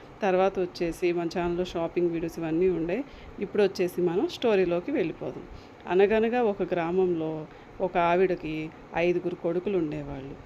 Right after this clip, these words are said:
ఆ ఐదుగురు కొడుకులకి పెళ్లి చేసింది, ఐదుగురు కోడళ్ళు వచ్చారు. అయితే లాస్ట్గా వచ్చిన ఐదవ కోడలే ఈ పోలి అన్నమాట. అసలు ఆ అత్తగారు చాలా, ఆ, పూజలు అవన్నీ చేసేది. అయితే ఆమె కంటే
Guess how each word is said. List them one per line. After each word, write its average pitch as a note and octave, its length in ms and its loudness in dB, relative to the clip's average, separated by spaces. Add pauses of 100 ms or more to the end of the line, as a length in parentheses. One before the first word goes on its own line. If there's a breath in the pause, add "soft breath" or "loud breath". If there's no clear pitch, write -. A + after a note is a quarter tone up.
(320 loud breath)
ఆ F3+ 80 0
ఐదుగురు G3 360 2
కొడుకులకి F3+ 440 0
పెళ్లి E3 300 -2 (100)
చేసింది, E3 520 -2
ఐదుగురు F3 340 0
కోడళ్ళు E3+ 480 0
వచ్చారు. D#3 460 -10 (400 loud breath)
అయితే F3+ 520 2 (140)
లాస్ట్గా F#3+ 840 2
వచ్చిన F3 280 0
ఐదవ F#3 340 2
కోడలే E3+ 580 -2
ఈ F3+ 80 2
పోలి F3 440 2
అన్నమాట. D3+ 480 -6 (460 loud breath)
అసలు F#3 460 0 (880 loud breath)
ఆ A#3 80 2
అత్తగారు G#3 600 2 (120)
చాలా, F#3+ 440 2 (420 loud breath)
ఆ, E3+ 540 0 (140)
పూజలు G3+ 320 4
అవన్నీ F#3 340 2 (100)
చేసేది. D#3+ 440 -2 (160)
అయితే F#3 260 0
ఆమె G3 300 2
కంటే G#3 380 2